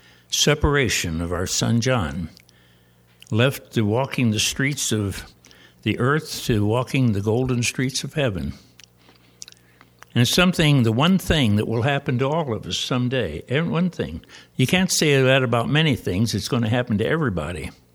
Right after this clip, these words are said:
but it's gonna happen to us. The Bible says it is given to every man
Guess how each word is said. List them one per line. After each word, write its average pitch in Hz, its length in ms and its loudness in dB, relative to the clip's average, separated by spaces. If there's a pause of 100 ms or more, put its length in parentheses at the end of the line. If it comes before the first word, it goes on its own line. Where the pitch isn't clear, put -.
(600)
but 95 140 -2
it's - 100 -6
gonna 110 220 0
happen 110 380 -2
to 110 160 0
us. 95 160 -4
The 107 40 -4
Bible 143 360 -2
says 127 400 -4
it 92 80 -2
is 98 180 -4
given 147 300 2
to 139 200 -4
every 165 320 2
man 90 440 -2